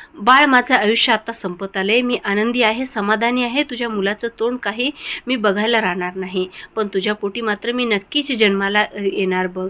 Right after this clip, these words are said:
माझं ऐक, ऐकशील का गं एक? मला सोडवशील का या सगळ्यातून?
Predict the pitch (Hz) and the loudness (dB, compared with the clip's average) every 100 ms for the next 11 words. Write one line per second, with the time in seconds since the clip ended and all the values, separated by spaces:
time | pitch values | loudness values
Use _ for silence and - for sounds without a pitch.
0 | 190 208 190 185 233 277 - - - 202 | -8 -4 -2 -2 -4 -4 -6 -10 -2 -2
1 | 277 - - 214 220 - 269 254 208 208 | -2 -6 -6 -4 -2 -2 -2 0 0 0
2 | - 214 262 - 208 190 202 - 180 196 | 0 0 0 -4 -4 -4 -4 -4 -4 -2
3 | 208 254 240 247 240 240 190 214 214 277 | -2 -4 -2 -2 -2 -4 -4 -4 -4 0